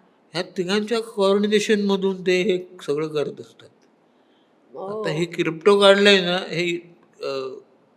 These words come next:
Speaker 1: कॅलिफोर्नियामध्ये लॉस, अ, सॅन फ्रान्सिस्कोमधली जी विद्यापीठ आहेत,
Speaker 2: हम्म.
Speaker 1: त्यांची विद्या-,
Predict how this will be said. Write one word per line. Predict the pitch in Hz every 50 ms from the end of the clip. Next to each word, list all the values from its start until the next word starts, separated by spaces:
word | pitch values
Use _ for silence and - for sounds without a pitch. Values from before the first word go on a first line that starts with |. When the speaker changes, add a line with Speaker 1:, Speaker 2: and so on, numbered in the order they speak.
| _ _ _ -
Speaker 1:
कॅलिफोर्नियामध्ये | - 151 160 165 165 180 170 170 170 170 170 175 170 165 170 165 160 196 185 - 170 165 165 - -
लॉस, | 131 135 135 135 - -
अ, | 113 117 113 110 113 113 104 101 107 104 - - -
सॅन | 139 143 151 160
फ्रान्सिस्कोमधली | 170 175 180 175 175 185 180 - - 185 175 175 175 170 165 170 170
जी | 175 160 170 170
विद्यापीठ | 165 143 131 - 143 143 147 147 139
आहेत, | 120 - _ _ _ _ _ _ - 214
Speaker 2:
हम्म. | 220 208 196 196 202 - - _ _ _ _ _ _ _ _ _ _
Speaker 1:
त्यांची | - 175 180 185 180 - 220
विद्या-, | 202 180 170 165 214 233 226 220 - - - - - - 156